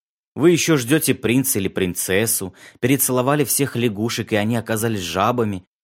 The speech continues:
Вам надоело быть славным малым, с которым только дружат. Вы хотите стать плохой девчонкой,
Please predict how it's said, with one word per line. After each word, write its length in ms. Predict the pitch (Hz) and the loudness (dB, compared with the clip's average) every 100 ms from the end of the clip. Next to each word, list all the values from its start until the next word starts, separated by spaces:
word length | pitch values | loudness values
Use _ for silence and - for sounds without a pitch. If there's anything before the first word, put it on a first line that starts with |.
| _ | _
Вам 300 | 95 120 120 | 0 0 2
надоело 500 | 120 107 110 117 139 | 0 2 0 2 0
быть 260 | 113 113 110 | 0 -4 -4
славным 520 | - 101 120 123 123 | -4 0 0 2 0
малым, 500 | 107 107 127 98 85 | 0 2 2 0 -2
с 100 | - | -6
которым 400 | - 92 95 90 | -6 -4 -4 -4
только 300 | 104 92 98 | -4 -4 -4
дружат. 520 | 92 135 143 82 - _ _ _ - | -4 -2 -2 -6 -14 _ _ _ -4
Вы 160 | 110 | -2
хотите 460 | 107 110 - 143 131 | 0 0 -2 -2 -2
стать 440 | - 131 123 - - | 0 0 -2 -4 -6
плохой 320 | 113 110 123 | -6 -2 -4
девчонкой, 680 | 107 - - 160 143 92 | -4 -6 -2 0 0 -6